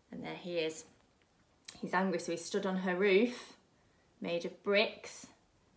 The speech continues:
He's peering down the chimney. He's going to try and get in to gobble her up.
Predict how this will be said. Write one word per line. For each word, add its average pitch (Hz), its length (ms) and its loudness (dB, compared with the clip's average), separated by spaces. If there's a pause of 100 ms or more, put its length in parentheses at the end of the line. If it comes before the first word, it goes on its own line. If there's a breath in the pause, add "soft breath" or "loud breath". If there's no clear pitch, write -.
(120)
He's 190 200 -12
peering 190 500 -2
down 180 220 -2
the 175 60 -6
chimney. 190 520 -4 (1400 soft breath)
He's - 100 -18
going - 180 -12
to - 100 -10
try - 180 -12
and - 100 -6
get - 220 -14
in 160 120 -12
to - 100 -14
gobble - 260 -12
her - 140 -10
up. - 180 -14